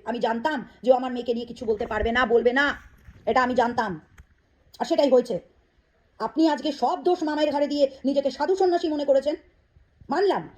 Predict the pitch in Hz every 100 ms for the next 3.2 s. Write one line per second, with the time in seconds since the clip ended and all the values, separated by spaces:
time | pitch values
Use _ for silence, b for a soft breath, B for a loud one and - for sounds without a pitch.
0 | b 233 262 262 - 285 254 330 285 240
1 | 202 214 202 214 220 214 220 214 233 190
2 | b b 220 277 247 302 392 277 311 277
3 | 233 -